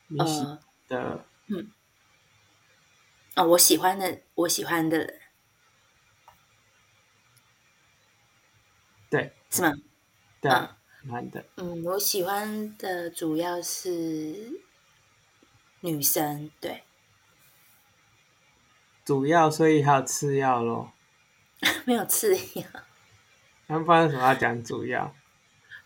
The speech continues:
Speaker 2: 就是，就是会有感觉，但是不会到想要去更进一步认识，对。
Speaker 1: 哦。
Speaker 2: 就是我感觉我自己可能就是，呃，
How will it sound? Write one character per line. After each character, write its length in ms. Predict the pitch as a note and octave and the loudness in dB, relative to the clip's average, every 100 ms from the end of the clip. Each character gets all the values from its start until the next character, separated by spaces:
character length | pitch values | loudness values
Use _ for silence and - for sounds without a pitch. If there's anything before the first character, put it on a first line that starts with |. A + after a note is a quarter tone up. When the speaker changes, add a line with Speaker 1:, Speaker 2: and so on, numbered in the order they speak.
| D4 | -8
Speaker 2:
就 80 | C4+ | -6
是， 500 | B3 C4+ B3+ A3+ - - - _ _ _ _ | -2 0 0 -2 -6 -14 -20 _ _ _ _
就 80 | D4 | 2
是 100 | E4 | 6
会 140 | F4 | 6
有 80 | C4+ | 6
感 360 | - D#3+ D3 C#3 | 4 -2 -2 -6
觉， 160 | D3 | -6
但 180 | D#3 G3 | -4 -4
是 200 | G#3 G3+ | -2 -2
不 340 | - - E3 | -2 0 0
会 300 | D#3+ F#3 E3+ D#3 - | 2 0 0 -2 -6
到 300 | - E3 D3+ | -2 0 -2
想 340 | D3 - - D3 | -4 -6 -8 -8
要 260 | D#3 D3+ | -6 -6
去 420 | C#3+ - - E3 D#3 | -6 -6 -4 -4 -2
更 240 | - D#3 | 2 2
进 240 | D3 D#3+ C#3 | 2 0 -2
一 60 | |
步 180 | C3+ D#3 | -2 0
认 260 | C#3+ C3 G#2+ | 0 -4 -4
识， 340 | - - - - _ _ - | -2 -2 -4 -12 _ _ -20
对。 100 | - - - G#2+ - _ _ _ _ - | -20 -20 -20 -20 -20 _ _ _ _ -16
Speaker 1:
哦。 920 | C#3 C#3+ C#3+ D3 D#3+ F3+ F#3 F#3 F#3 F3+ | -10 -4 -2 0 0 -4 -8 -10 -10 0
Speaker 2:
就 200 | E3 E3+ | 0 2
是 60 | |
我 140 | D#3+ - | -2 -2
感 180 | F#3+ | -2
觉 100 | F3+ | -2
我 120 | E3+ D#3+ | -4 -4
自 140 | A3 | -8
己 140 | G3+ | -10
可 140 | F3+ D#3+ | -8 -4
能 300 | D#3+ D#3 D#3 | -2 -2 -2
就 120 | F#3 | -2
是， 300 | G3+ F#3 F#3+ - _ _ _ | 0 -2 -4 -16 _ _ _
呃， 420 | E3+ D#3+ D3+ D#3 | -6 -6 -6 -8